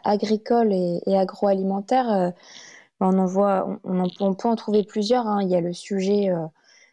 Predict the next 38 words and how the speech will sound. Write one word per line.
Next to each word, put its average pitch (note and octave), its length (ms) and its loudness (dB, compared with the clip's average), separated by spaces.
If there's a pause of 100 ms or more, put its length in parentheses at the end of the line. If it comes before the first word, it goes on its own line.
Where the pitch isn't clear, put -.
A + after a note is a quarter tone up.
(120)
des F#3+ 180 4
algues F#3 240 2
vertes, G3 500 -2
qui G3 180 0
est G3 40 4
un F#3 200 0
enjeu, G3 380 2
euh, F#3 120 4
bien G3 240 0
connu A#3 400 2 (320)
et F#3+ 140 0
qui - 200 -4
a F#3 80 2
encore G3+ 320 -2
récemment, G3 640 -2
euh, F3+ 40 -4
fait G3 180 -6
l'objet F#3 320 -2
d'articles, G3 580 -6
euh, F3 240 -2
dans F3+ 140 0
la F3+ 160 2
presse, A3 480 -2
euh, F#3 120 -2 (680)
liés A3 160 4
notamment G#3+ 480 2
au G#3+ 60 2
déversement, G3 880 2
euh, F#3 80 2
d'intrants F#3+ 420 0
et G3 80 2
d'effluents F#3+ 360 -2
d'élevage F#3+ 360 2
dans, F3 380 -4
dans F3+ 140 -2
les F#3 120 2
cours G#3 300 -2
d'eau, B3 260 0